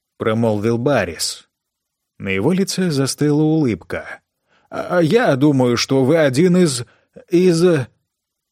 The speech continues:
Мужчина запнулся, подыскивая слово. «Думайте, что хотите», — любезно разрешил Баррис, продолжая ухмыляться. «Мистер Арктер», —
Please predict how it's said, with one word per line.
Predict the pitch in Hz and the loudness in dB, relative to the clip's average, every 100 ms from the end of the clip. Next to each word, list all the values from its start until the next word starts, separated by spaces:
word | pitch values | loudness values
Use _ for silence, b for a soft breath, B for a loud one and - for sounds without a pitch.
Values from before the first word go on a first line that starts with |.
| _ | _
Мужчина | - 110 110 - 156 151 | -6 -2 -2 -2 0 2
запнулся, | 110 104 90 107 135 156 - 165 | 2 0 0 -2 -2 -2 -4 -2
подыскивая | 131 104 104 - 120 123 139 | 0 0 -2 -2 0 0 0
слово. | - 123 92 82 - - _ _ _ _ _ _ _ _ | -2 0 0 -4 -12 -18 _ _ _ _ _ _ _ _
«Думайте, | 226 226 285 254 180 127 127 | -4 0 2 2 2 2 -2
что | - 131 | 0 0
хотите», — | - 104 - 113 95 85 - - _ _ _ _ | 0 -2 -2 -4 -4 -8 -10 -20 _ _ _ _
любезно | 117 123 110 123 139 165 | -2 -2 0 0 0 0
разрешил | 147 110 107 98 110 98 | 2 2 0 0 -2 -2
Баррис, | 92 139 160 - | -2 0 -2 -4
продолжая | 117 104 101 90 107 113 | -2 0 0 0 0 0
ухмыляться. | 117 - 123 113 104 82 - - - - _ _ _ _ | -2 -4 -2 0 -2 -4 -10 -12 -14 -20 _ _ _ _
«Мистер | - 113 123 147 - - 135 | -6 -2 0 -2 -2 -2 0
Арктер», — | 135 120 92 - 101 - | 2 0 -4 -4 -4 -6